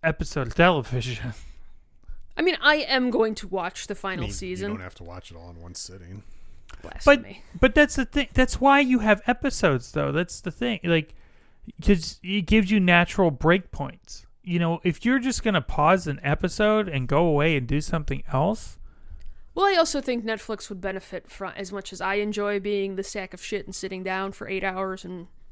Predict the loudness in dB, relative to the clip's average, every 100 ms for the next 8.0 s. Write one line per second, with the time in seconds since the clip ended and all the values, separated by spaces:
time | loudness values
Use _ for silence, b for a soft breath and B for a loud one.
0 | -12 -8 -8 -8 -8 -2 -2 -4 -6 -6
1 | -4 -6 -6 -6 -8 -8 -10 -10 -10 -12
2 | b b b b b b b -12 -2 0
3 | 0 0 2 4 2 -4 -6 -6 -6 -10
4 | -14 -14 -16 -16 -20 -20 -18 -16 -14 -16
5 | -16 -18 -16 -16 -16 -20 _ _ _ _
6 | -12 -2 -2 2 4 4 2 2 0 -4
7 | -8 -10 -12 -12 -8 -8 -8 -10 -12 -16